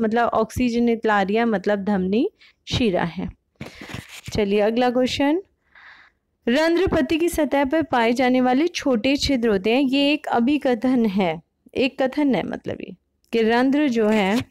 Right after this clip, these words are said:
ये रंध्र है मान लो, ये पत्ती है, इसके अंदर छोटे छोटे रंध्र हैं, बहुत छोटे छोटे रंध्र सारे में, राइट। तो कह रही है, कह रहा है कि ये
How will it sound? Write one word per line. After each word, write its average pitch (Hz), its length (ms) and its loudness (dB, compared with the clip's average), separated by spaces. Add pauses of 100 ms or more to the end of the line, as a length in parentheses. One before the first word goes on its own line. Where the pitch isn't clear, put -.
ये 220 140 0
रंध्र 208 340 0
है 180 120 -2
मान 175 200 -8
लो, - 180 -12 (1120)
ये 202 180 -2
पत्ती 202 420 -4
है, 262 240 0 (340)
इसके - 300 -6
अंदर 208 200 0
छोटे 240 480 -2
छोटे 190 500 -4
रंध्र 175 380 -6
हैं, 170 320 -12 (840)
बहुत 233 240 -4
छोटे 202 260 -8
छोटे 202 300 -6
रंध्र 180 360 -6
सारे 180 360 -8
में, - 240 -12 (200)
राइट। - 340 -10 (560)
तो 254 100 -2
कह 254 200 0
रही 262 120 2
है, 269 180 0
कह 247 240 0
रहा 262 140 0
है 302 100 0
कि 302 120 -4
ये 294 440 2